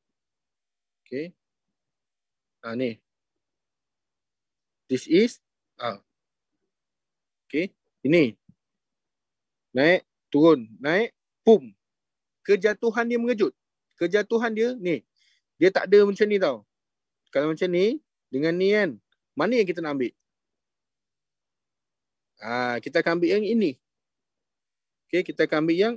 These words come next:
itu. Kenapa? Sebab apa yang kita boleh lihat kat sini? Naik. Naik, turun. Naik, turun.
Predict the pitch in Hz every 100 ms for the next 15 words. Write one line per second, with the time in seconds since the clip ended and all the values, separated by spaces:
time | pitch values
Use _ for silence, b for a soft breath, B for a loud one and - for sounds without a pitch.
0 | - 196 196 127 _ _ _ - - _
1 | _ _ _ _ _ _ _ _ _ -
2 | - - 156 160 269 381 _ _ - 196
3 | 165 180 - _ _ - - _ _ _
4 | _ _ _ _ _ _ _ _ _ _
5 | _ _ _ _ _ _ _ - 190 147
6 | 139 127 123 117 90 107 101 90 _ _
7 | _ _ _ _ _ _ - 120 143 180
8 | _ _ _ _ _ _ _ _ _ _
9 | _ _ _ _ _ _ _ _ _ _
10 | _ _ _ _ _ _ - 127 165 -
11 | _ - 123 117 95 _ _ _ _ _
12 | _ _ - 123 156 214 _ _ _ _
13 | _ _ _ _ _ _ _ _ 117 113
14 | 95